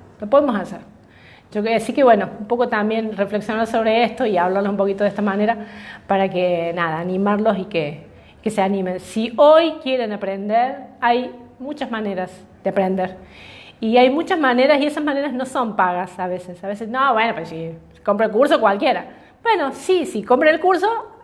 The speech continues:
bárbaro, <laughs> buenísimo, van a aprender así. Pero si no pueden, ¿sí? Lo mismo pueden aprender,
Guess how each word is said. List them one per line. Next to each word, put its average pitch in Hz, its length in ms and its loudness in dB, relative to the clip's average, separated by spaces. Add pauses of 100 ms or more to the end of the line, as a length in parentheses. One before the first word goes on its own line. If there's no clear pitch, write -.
(240)
bárbaro, 254 540 4
<laughs> - 100 -12
buenísimo, 233 460 -4
van 233 120 -6
a 311 40 -4
aprender 247 380 0 (760)
así. 185 400 -4 (560)
Pero 262 220 4
si 277 180 -4
no 359 380 0
pueden, 240 640 0 (180)
¿sí? 233 400 -10 (640)
Lo 285 120 6
mismo 302 300 2
pueden 240 200 0
aprender, 185 440 -8